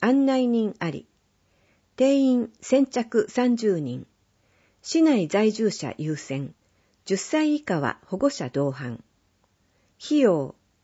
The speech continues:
中学生以上三百円、小学生百円、未就学児は無料。申し込み、七月四日から八日に、一、住所、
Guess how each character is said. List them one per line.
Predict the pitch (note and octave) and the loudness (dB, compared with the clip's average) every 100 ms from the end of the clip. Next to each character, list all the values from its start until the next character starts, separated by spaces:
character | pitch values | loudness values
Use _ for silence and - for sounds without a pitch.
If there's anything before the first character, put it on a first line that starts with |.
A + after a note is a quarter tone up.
| _ - | _ -10
中 | C4+ D4+ | -4 0
学 | D#4 D4+ | 0 -2
生 | - C#4 C#4 | 2 2 4
以 | B3+ | 0
上 | A#3 F3 C#3 - | 0 0 0 -4
三 | - A#3 | -2 0
百 | A#3 G#3+ G3+ | 0 -2 -2
円、 | E3+ C3 B2 _ _ _ _ | -4 -4 -10 _ _ _ _
小 | - D4 D4 | -2 0 2
学 | D4 D4 | 0 -4
生 | - D3+ A#2+ A#2 | -4 -2 -2 -6
百 | - C#3 - E3 | -12 -10 -4 -2
円、 | D3+ C3+ _ _ _ _ | -2 -4 _ _ _ _
未 | - F3+ D4+ | -6 -2 0
就 | D4+ | 0
学 | C#4+ C#4+ B3+ | 0 -2 -4
児 | E3+ | -2
は | B2 - | -4 -4
無 | C#3 C#3 | -6 -4
料。 | C#3 B2 F#2+ - _ _ _ _ _ _ _ _ _ - | -4 -4 -6 -12 _ _ _ _ _ _ _ _ _ 0
申 | B3 C#4 | 2 2
し | - | -2
込 | G#3 | -4
み、 | F#3+ E3 - _ _ _ _ _ _ _ - | -4 -4 -8 _ _ _ _ _ _ _ -20
七 | - - D4+ | -8 -2 0
月 | D4+ D4+ | 0 0
四 | C4+ C4 | -2 -2
日 | - C4 | -2 -4
か | B3 G#3+ | -2 0
ら | G#3 - | -2 -4
八 | - G#3 B3+ | 0 2 2
日 | - G#3+ | 0 -2
に、 | G3 G3+ - _ _ _ _ - | -2 -4 -8 _ _ _ _ -10
一、 | F#3 - B3+ - _ _ | -10 -6 -8 -8 _ _
住 | - C#4 A3 | 0 2 2
所、 | - A#2+ | -2 -8